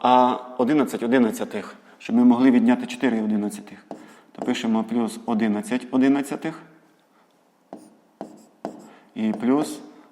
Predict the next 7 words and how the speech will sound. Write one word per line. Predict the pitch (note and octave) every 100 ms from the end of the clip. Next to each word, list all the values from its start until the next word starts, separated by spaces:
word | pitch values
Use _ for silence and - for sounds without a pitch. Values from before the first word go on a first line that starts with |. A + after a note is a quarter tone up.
| _ - _ -
дві | A#2 C3
одинадцяті. | A2 G#2 G#2 G2+ - G#2 G#2 G2 - - - - - - - - _ - - - _ -
Так, | C3 - -
і | A#2+ A2+
мінус | A2+ C#3+ D3+ A2+ G#2 - - _ _ -
одна | A2 A2 A2+
ціла | A2+ C3+ C#3+ B2+